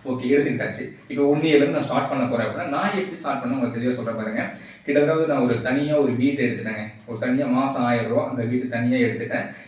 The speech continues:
எடுத்துட்டு பிளான் போட்டேங்க. ஃபர்ஸ்ட் எடுத்தோன்னே ஒரு பிளான் போடுறோம். அது உண்மைதாங்க. அந்த பிளானை வந்து போட்டது ரொம்ப, எதா இருந்தாலும் பிளான் பண்ணி செய்யலைன்னா கன்ஃபார்ம் அதை ஊத்திக்கிங்க. அது எந்த டவுட்டுமே இல்லை. நூத்துல ஒருத்தங்க வேணா ஃப்ளூக்ல அடிச்சிருந்துக்கலாம். மித்தபடி தொண்ணூத்தி ஒன்பது பர்சன்டேஜ் அடிக்க முடியாதுங்க.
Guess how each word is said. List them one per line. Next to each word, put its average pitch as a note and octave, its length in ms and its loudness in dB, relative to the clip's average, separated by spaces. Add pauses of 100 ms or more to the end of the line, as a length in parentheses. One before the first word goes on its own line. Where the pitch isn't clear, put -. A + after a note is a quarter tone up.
எடுத்துட்டு - 800 0 (140)
பிளான் D3+ 340 2
போட்டேங்க. A2 380 -4
ஃபர்ஸ்ட் - 260 -4
எடுத்தோன்னே A#2+ 360 2
ஒரு C3 180 0
பிளான் B2 260 0
போடுறோம். A2+ 340 -4 (260)
அது F3 440 0
உண்மைதாங்க. F#3+ 360 6
அந்த B2+ 280 4
பிளானை D3+ 200 4
வந்து C3+ 160 2
போட்டது C#3 300 0
ரொம்ப, C3+ 200 0
எதா C3+ 140 4
இருந்தாலும் C3+ 520 6
பிளான் D#3 400 2
பண்ணி D#3 160 -2
செய்யலைன்னா B2+ 420 -2
கன்ஃபார்ம் B2+ 500 0
அதை A2+ 140 -2
ஊத்திக்கிங்க. - 380 -2
அது - 220 -2
எந்த C3 260 2
டவுட்டுமே C3 380 0
இல்லை. B2+ 260 2 (420)
நூத்துல G#3+ 440 2
ஒருத்தங்க D#3+ 600 4
வேணா C#3+ 240 2
ஃப்ளூக்ல D#3 360 -2
அடிச்சிருந்துக்கலாம். B2 760 0
மித்தபடி C#3+ 420 0
தொண்ணூத்தி G3 640 2
ஒன்பது C#3 200 4
பர்சன்டேஜ் F#3+ 200 -4
அடிக்க B2 340 0
முடியாதுங்க. C3+ 280 0